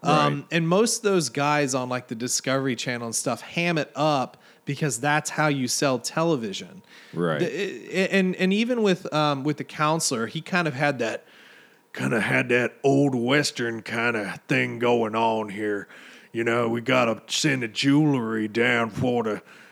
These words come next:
Speaker 2: he even, he even had a little bit of, um, extra cheek in there too.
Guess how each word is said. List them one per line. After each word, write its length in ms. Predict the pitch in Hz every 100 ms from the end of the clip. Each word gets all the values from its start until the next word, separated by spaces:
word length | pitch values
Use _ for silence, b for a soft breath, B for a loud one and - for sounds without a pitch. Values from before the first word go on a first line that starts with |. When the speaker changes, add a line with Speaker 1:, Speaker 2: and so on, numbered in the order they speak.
| B
Speaker 2:
he 140 | - -
even, 140 | 165
he 200 | 135 160
even 200 | 196 156
had 260 | 135 147 139
a 20 |
little 260 | 135 139 131
bit 160 | 135
of, 120 | 127 120
um, 320 | 117 110 101 -
extra 360 | 147 - - 123
cheek 420 | - - 170 147
in 120 | 135
there 180 | 120 113
too. 180 | 110 -